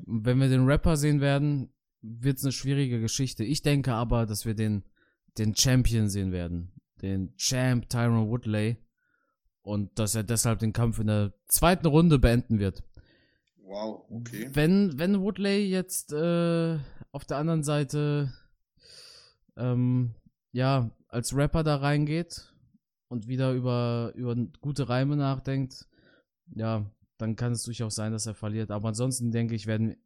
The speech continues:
Speaker 1: also ich persönlich erwarte einen sehr aggressiven Woodley. Ich erwarte einen Woodley, der der gesamten Welt zeigen will, ich bin immer noch da,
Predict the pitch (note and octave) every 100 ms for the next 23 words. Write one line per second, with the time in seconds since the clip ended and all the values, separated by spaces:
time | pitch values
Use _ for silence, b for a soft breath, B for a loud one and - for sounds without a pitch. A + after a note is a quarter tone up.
0 | - B2 C3+ G3+ A#3 - D3 B2+ F#3 A#3
1 | A3+ - - B B B - B2 D3+ D3
2 | C3+ A#2+ C3 B2+ A#2+ A#2 - A#2+ A#2+ G#2+
3 | G#2+ F#2+ F2 - - b b b - C#3+
4 | C3+ B2+ D3+ F3 D3+ C3+ C#3 F3+ F3+ F#3
5 | G3+ D3 C3 B2 A#2+ C3 E3+ - D3 C#3
6 | C3+ - C3+ C3+ C3 B2+ C3+ C3+ - _
7 | _ _ _ _ _ _ - D#3+ - D#3
8 | C#3+ C#3 B2 G#2 G2+ C3 C#3 F#3 G3+